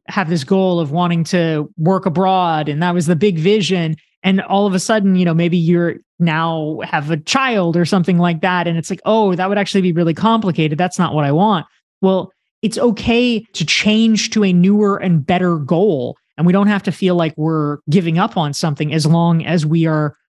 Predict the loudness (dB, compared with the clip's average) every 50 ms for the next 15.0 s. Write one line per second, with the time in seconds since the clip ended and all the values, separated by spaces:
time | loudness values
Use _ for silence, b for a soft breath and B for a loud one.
0 | _ _ _ _ 0 2 2 4 4 2 0 0 -2 -2 -2 -2 -4 -4 -4 -2
1 | -2 -2 -2 -2 -2 -2 0 0 -2 -2 -2 -2 -2 -2 -2 -2 -2 -4 -4 0
2 | 0 0 2 2 0 0 0 0 0 0 0 0 0 0 -2 -2 -2 -2 -2 -2
3 | -2 -4 -4 -2 0 -2 0 0 -2 0 0 0 0 0 -2 -4 -4 -4 -8 -8
4 | -8 -8 -6 -8 -10 -10 -12 -14 -16 -16 -20 _ _ 0 0 0 2 0 0 0
5 | 2 2 2 2 2 2 2 2 2 2 2 2 0 0 0 -2 -2 -2 -2 -2
6 | -2 -2 -2 -4 -4 -2 0 -2 0 0 0 0 0 -2 -2 -2 0 0 2 2
7 | 2 0 0 0 -2 -2 -2 -4 -4 -4 -4 -2 -2 0 0 -2 -4 B B B
8 | B B B -2 -2 0 0 -2 -2 -2 -2 0 0 0 -2 -2 -2 -2 0 0
9 | 0 -2 -4 -6 -14 _ _ _ -2 -2 -2 -2 0 0 0 2 0 -2 -4 -4
10 | -4 -6 -8 -10 -14 _ _ _ _ -2 0 0 0 0 -2 -2 -4 -2 -2 -2
11 | -2 -2 -8 -8 _ -2 -2 0 0 0 0 0 0 0 -2 -4 -4 -4 0 0
12 | 2 2 2 0 0 0 2 0 0 0 -2 -2 -2 -2 -2 -2 -2 -2 0 0
13 | 2 0 0 -2 -2 -2 -2 -2 -2 -2 -2 -2 0 -2 -2 -2 -2 -4 -4 -6
14 | -6 -2 -2 0 0 0 0 0 0 0 0 0 0 0 0 0 -4 -6 _